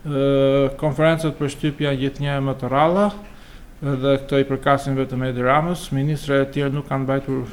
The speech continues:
nuk, nuk mbaj mend të kenë mbajtur ndonjëherë konferencë për shtyp. Çdo, ë,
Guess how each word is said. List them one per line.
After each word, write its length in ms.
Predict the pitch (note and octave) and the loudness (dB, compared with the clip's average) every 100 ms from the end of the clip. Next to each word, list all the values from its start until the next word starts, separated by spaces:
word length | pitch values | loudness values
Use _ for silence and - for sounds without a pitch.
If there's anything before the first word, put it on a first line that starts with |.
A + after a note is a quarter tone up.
| C3+ | -4
nuk, 240 | B2+ B2+ | -4 -6
nuk 200 | C3+ C3 C3 | -6 -2 0
mbaj 140 | D#3+ | 0
mend 200 | C#3 C3+ | 0 -4
të 80 | - | -4
kenë 100 | C3 | -4
mbajtur 320 | C3 C3+ B2+ | 0 -2 -2
ndonjëherë 400 | C3+ C3 B2 C3 | -2 -2 0 -2
konferencë 480 | C3 A2+ B2+ B2+ A#2+ | -4 -4 -2 -2 -4
për 140 | A#2 - | -10 -6
shtyp. 300 | F3 F3+ - - - - - - - | -4 -4 -8 -20 -20 -20 -20 -20 -14
Çdo, 360 | C3 C3 D#3 D#3+ D3+ D3+ - | -10 -2 2 4 4 2 -2
ë, 220 | D3+ D#3 | -2 2